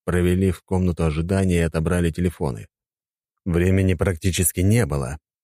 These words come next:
а потому я быстро ввел Лизу и Балконского в курс дела, отчего они немного, мягко говоря, прифигели. «Ты псих»,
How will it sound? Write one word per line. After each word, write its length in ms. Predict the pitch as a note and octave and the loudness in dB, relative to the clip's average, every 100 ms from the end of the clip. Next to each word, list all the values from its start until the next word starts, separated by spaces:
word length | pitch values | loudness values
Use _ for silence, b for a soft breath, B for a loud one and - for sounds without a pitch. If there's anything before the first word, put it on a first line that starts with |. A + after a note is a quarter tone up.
| - | -4
а 120 | G2 | -2
потому 360 | A2 A2+ A2+ G#2+ | -2 0 2 4
я 120 | G2+ | 2
быстро 420 | F#2 G#2 - G2 | 2 0 0 0
ввел 380 | F2+ F2+ F#2 F2 | 2 2 2 2
Лизу 380 | F2 F#2 E2+ F2 | 2 2 2 0
и 60 | |
Балконского 680 | D#2+ D#2 D2+ F2 D#2 - E2 | 2 -2 0 -2 -2 -2 -2
в 100 | D#2 | -2
курс 260 | - E2+ D#2 | -4 -2 -2
дела, 460 | D#2+ F#2+ D#2 A1 - _ _ _ _ - | -2 0 0 -2 -10 _ _ _ _ -4
отчего 440 | D#3+ D#3+ B2+ C#3 D3+ | -4 -2 0 2 2
они 280 | D3 C#3+ | 4 4
немного, 720 | C3+ A2 A2 G#2+ G2+ G#2+ G2+ - | 4 4 4 2 2 2 0 -2
мягко 360 | G2+ D#2+ - D#2 | -2 -2 -2 0
говоря, 440 | D#2 D#2 D#2 C#2+ - - | 2 2 0 -2 -8 -4
прифигели. 680 | B2+ A2 C#3 E2 C#2 C2 - _ _ _ _ _ _ _ _ _ _ _ _ _ _ - | -2 0 -2 -2 -4 -6 -12 _ _ _ _ _ _ _ _ _ _ _ _ _ _ 0
«Ты 180 | F#3+ F#3 | 0 2
псих», 640 | - - F3 D3 - | -2 2 4 4 0